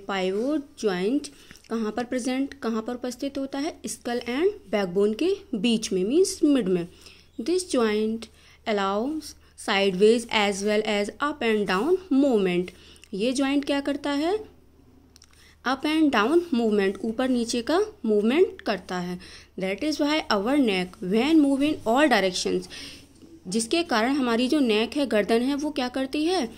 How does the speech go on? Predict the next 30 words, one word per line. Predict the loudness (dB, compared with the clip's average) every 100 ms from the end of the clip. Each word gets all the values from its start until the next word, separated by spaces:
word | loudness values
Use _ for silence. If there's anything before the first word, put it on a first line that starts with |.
| -16 -18
सारे | -8 -4 -2 0
डायरेक्शन | 0 0 0 0
में, | 0
सारी | 0 0
दिशाओं | 0 0 0
में | 0 0 4
मूव | 4 6 4
करती | -2 -2 -2 -2
है। | -2
It | -2 0
is | 0
also | 2 2 2 0
called | -2 0 2 2
the | 2
rotatory | 2 2 4 2
joint, | 2 0 -2
इसलिए | -4 -6 -2 -2
इसको | -2 -4
क्या | -4 -4
बोलते | -2 -4 -2
हैं? | 0 2
रोटेटरी | 2 0 0 -2 -2
जॉइंट | 0 0 0
भी | 0 0 -2 -10 -20 -20 _ _ -8
कहा | -2 0
जाता | 0 -4 -6
है। | -10 -10 -12 -20 -20 -12 -4
Gli-, | 2 2 2
gliding | -2 0 2 4 4 4 4
joint, | 2 2